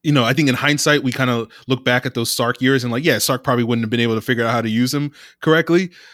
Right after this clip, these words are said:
So it's like, I'm glad Aldrick, Aldrick Robinson got an opportunity to you know, expand his career in San Francisco. Uh, but yeah, I felt like he's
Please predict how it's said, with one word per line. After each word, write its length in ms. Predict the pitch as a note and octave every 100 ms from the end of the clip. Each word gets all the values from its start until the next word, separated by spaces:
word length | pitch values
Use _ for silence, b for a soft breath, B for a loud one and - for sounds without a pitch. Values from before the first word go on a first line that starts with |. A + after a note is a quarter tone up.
| B
So 480 | - - D3+ C3 C3
it's 240 | C#3 C3
like, 400 | C#3+ B2+ A#2 - B2+ _ _ _ _ _ _
I'm 160 | C3 C#3
glad 260 | C3+ C#3 D3
Aldrick, 340 | C#3+ C3+ - - -
Aldrick 240 | C#3 C3
Robinson 320 | B2+ C3 C3 A#2+
got 160 | B2
an 80 | A#2+
opportunity 680 | B2 A#2+ C3 B2 A#2 A#2 A2+
to 360 | A2 A2 G#2 G2 _ _ _
you 100 | C3+
know, 140 | A2 G2
expand 380 | - - A#2+
his 140 | A#2 A2+
career 340 | - A#2 A#2
in 160 | A#2 A2
San 200 | - B2+
Francisco. 580 | A2 B2 - C3+ C3 B2+ B B B
Uh, 360 | A2 A2 A2 G#2+
but 260 | G2+ -
yeah, 320 | D#3+ D3+ B2+
I 80 | C3
felt 260 | C3 E3+ C#3+
like 200 | C3+ B2+
he's 360 | D#3 C#3 -